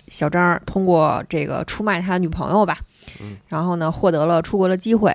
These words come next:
Speaker 1: 然后事业有成了，娶上了这个白富美了，走上人生巅峰了。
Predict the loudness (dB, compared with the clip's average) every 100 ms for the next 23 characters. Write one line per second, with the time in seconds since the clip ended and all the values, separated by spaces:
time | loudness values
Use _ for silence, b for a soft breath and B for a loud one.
0 | 0 -2 0 -2 0 0 0 -2 -4 0
1 | 0 -2 -8 -4 -2 -2 -2 0 0 2
2 | 2 2 2 2 2 2 2 -2 -2 -2
3 | -2 -4 -4 -2 0 2 2 2 2 2
4 | 0